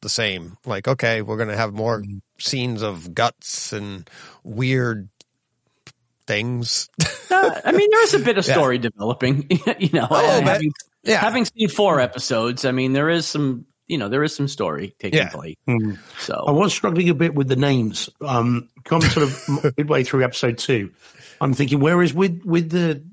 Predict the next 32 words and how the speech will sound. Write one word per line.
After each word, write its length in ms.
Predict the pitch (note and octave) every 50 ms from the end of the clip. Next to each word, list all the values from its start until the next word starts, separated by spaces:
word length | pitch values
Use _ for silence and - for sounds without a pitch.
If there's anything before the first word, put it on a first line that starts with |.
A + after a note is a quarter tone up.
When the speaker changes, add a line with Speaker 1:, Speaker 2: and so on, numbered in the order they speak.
| _ _
Speaker 2:
the, 160 | - C#3 - A#2 - -
the, 260 | D3 B2+ B2+ B2 A#2+
the 120 | - A#2+
series? 560 | - - - D3 B2 A2 G#2+ A2 G#2+ - - - - - - - - _ _
Quite 260 | - - F3+ F3+ C#3+ -
quickly, 320 | - D#3 D#3 D3+ - C#3
you 140 | C3 B2 A#2+
got 200 | C#3 C3 - -
Queen 220 | - - D#3+ C#3+ B2
Maeve, 380 | A#2+ A#2+ B2 B2+ B2+ A2+ - - _
Hola-, 380 | - - C#3 C3 A#2+ B2 C#3 -
Homelander. 580 | B2+ C#3 C#3 C3 C3 B2+ B2 B2 B2 B2 B2 B2
Right, 260 | B2+ B2 A#2+ A#2 A#2 -
okay, 200 | C3+ A2 - G#2+ B2 B2
Speaker 3:
Right. 40 | - -
Speaker 2:
I 40 | B2+
know 120 | B2+ B2
who 120 | A#2+ A#2+
that 160 | A#2 A#2+ G#2+ A2
Speaker 3:
Indeed. 100 | A#2+ A#2+
Speaker 2:
is. 140 | A2+ - -
Speaker 3:
Yeah. 200 | - G2 F#2 G2 - - _
Speaker 2:
You 80 | - C#3
know, 80 | C3+ C3+
you 160 | C3 C3+ C3
could 180 | - D3+ C3
kinda 180 | - D#3+ D#3 D3+
see 140 | B2+ - D3+
that. 140 | C3 B2+ C#3+
Whereas 240 | D3 D3+ D3 A#2+ C3+
with 140 | D3+ C#3 C3
this, 340 | F3 F3 E3 - - -